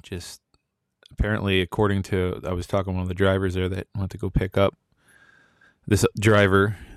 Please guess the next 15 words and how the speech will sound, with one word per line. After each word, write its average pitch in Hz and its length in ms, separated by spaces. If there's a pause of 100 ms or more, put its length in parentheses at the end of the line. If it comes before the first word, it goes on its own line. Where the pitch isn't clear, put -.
(140)
that 95 220
was - 120
involved 98 380
with 95 140
it 95 40
because 95 300
he 95 300
ended 95 160
up 87 100
driving 92 300
through 127 240
it - 100
because, 92 320
you 92 60
know, 92 180